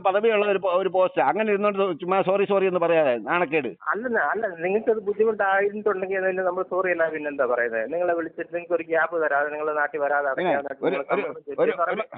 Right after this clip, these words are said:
Speaker 1: ഒരു,
Speaker 2: അത്
Speaker 1: ഒരു,
Speaker 2: നിങ്ങളത് നിങ്ങൾ പരാതി പറയുമ്പോൾ പിന്നെ ഞാൻ എന്നാ അങ്ങനെ
Speaker 1: ഒരു,
Speaker 2: ഒരു, നിങ്ങൾക്ക് ഒരു അങ്ങനെ ഒരു
Speaker 1: ഒരു,
Speaker 2: ബുദ്ധിമുട്ടുണ്ടായിരുന്നു.
Speaker 1: ഒരു, ഒരു,
Speaker 2: അത്
Speaker 1: ഒരു,
Speaker 2: സോറി
Speaker 1: ഒരു വില്ലേ-,
Speaker 2: പറയുന്നുണ്ട്.
Speaker 1: ഒരു വില്ലേജ്
Speaker 2: നിങ്ങളെ
Speaker 1: ഓഫീസർ,
Speaker 2: നാട്ടിൽ
Speaker 1: ഒരു,
Speaker 2: വരുമ്പോൾ അടയ്ക്കുക.
Speaker 1: ഒരു, ഒരു, ഒരു വില്ലേജ് ഓഫീസർ ഇരു-, ഇരുന്നിട്ട് ഈ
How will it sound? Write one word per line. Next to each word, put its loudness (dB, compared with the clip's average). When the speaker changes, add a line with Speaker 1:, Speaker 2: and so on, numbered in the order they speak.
Speaker 1:
ഒരു, 2
Speaker 2:
അത് -2
Speaker 1:
ഒരു, 4
Speaker 2:
നിങ്ങളത് 2
നിങ്ങൾ 2
പരാതി 2
പറയുമ്പോൾ 0
പിന്നെ 0
ഞാൻ 2
എന്നാ 2
അങ്ങനെ 0
Speaker 1:
ഒരു, 0
Speaker 2:
ഒരു, -4
നിങ്ങൾക്ക് -6
ഒരു 0
അങ്ങനെ -4
ഒരു -18
Speaker 1:
ഒരു, -20
Speaker 2:
ബുദ്ധിമുട്ടുണ്ടായിരുന്നു. 0
Speaker 1:
ഒരു, 2
ഒരു, 0
Speaker 2:
അത് -2
Speaker 1:
ഒരു, 2
Speaker 2:
സോറി 4
Speaker 1:
ഒരു 2
വില്ലേ-, 0
Speaker 2:
പറയുന്നുണ്ട്. -10
Speaker 1:
ഒരു 0
വില്ലേജ് 2
Speaker 2:
നിങ്ങളെ 4
Speaker 1:
ഓഫീസർ, 2
Speaker 2:
നാട്ടിൽ 0
Speaker 1:
ഒരു, 2
Speaker 2:
വരുമ്പോൾ 0
അടയ്ക്കുക. -2
Speaker 1:
ഒരു, 2
ഒരു, 0
ഒരു 0
വില്ലേജ് 0
ഓഫീസർ 0
ഇരു-, -2
ഇരുന്നിട്ട് -2
ഈ 2